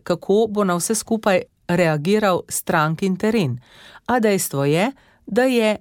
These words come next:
kot trenutno kaže, priložnost splavala po vodi. Končajmo z začetno ugotovitvijo, da imamo priložnost spremljati ozadje predstave, ki nam kaže, zakaj je v primeru protestov in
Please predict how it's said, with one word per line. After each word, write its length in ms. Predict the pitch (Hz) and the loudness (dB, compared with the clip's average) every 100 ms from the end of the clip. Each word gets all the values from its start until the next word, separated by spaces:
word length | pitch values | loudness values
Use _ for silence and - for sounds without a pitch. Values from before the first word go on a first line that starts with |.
| - | -6
kot 240 | - 165 | -8 -6
trenutno 600 | - 147 160 233 - 254 | -4 0 0 -2 -2 -2
kaže, 500 | 269 240 214 220 220 220 _ | 0 0 0 0 -2 -4 _
priložnost 920 | - 160 160 190 233 226 226 233 - - - | -4 0 0 0 0 -2 -2 -4 -12 -18 -12
splavala 640 | - - 156 147 165 185 | -8 0 0 2 0 -2
po 160 | 190 226 | -2 -2
vodi. 400 | 185 135 127 120 _ _ _ _ _ _ | 0 -2 -4 -10 _ _ _ _ _ _
Končajmo 760 | - 240 220 220 220 247 233 190 - - | -2 0 2 2 2 0 0 -2 -6 -8
z 80 | 165 | -2
začetno 580 | 196 - 247 240 190 - | 0 0 -2 0 -2 0
ugotovitvijo, 880 | 143 165 165 156 196 160 160 147 - - | -2 -2 0 0 -2 0 0 0 -2 -4
da 120 | 165 | -4
imamo 460 | - 170 165 185 202 | 0 2 2 2 -2
priložnost 880 | 190 165 165 196 196 180 170 - - | -2 -2 0 0 -2 -2 -4 -8 -14
spremljati 800 | - - 175 165 190 202 202 185 | -14 -4 0 0 0 -2 -2 -2
ozadje 520 | 156 147 160 170 170 | -2 0 0 0 -2
predstave, 680 | 143 143 143 - 160 160 190 208 - - - | -2 -4 -4 0 0 2 -2 -6 -14 -20 -14
ki 140 | - 311 | -2 0
nam 200 | 277 226 | 2 0
kaže, 420 | 196 175 196 214 | 2 2 2 0
zakaj 520 | 202 190 - 165 180 196 | 0 -4 -2 0 0 -2
je 160 | 180 | -2
v 60 | 165 | -2
primeru 460 | - 165 170 196 156 | -2 0 2 0 -2
protestov 720 | 156 151 185 202 - 185 175 | -2 0 0 0 0 -4 -4
in 280 | - 202 220 | -2 0 0